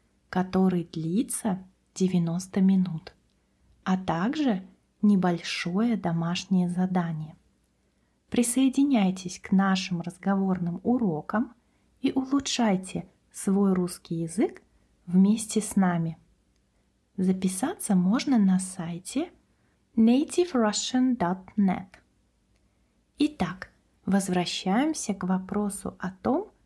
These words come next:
как же иностранец видит русский народ,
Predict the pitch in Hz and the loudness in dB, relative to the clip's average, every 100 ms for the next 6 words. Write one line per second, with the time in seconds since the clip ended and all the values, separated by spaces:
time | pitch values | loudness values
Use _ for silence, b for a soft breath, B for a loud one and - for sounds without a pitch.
0 | _ _ _ _ - 277 247 - 180 190 | _ _ _ _ -4 -2 -2 -4 -4 2
1 | 190 185 180 - 180 175 240 285 - - | 2 2 0 -6 -2 0 2 0 -2 -6
2 | _ _ _ 185 208 240 226 190 190 - | _ _ _ 0 0 2 0 0 -2 -4
3 | 208 202 233 240 175 - | 0 2 2 0 -4 -10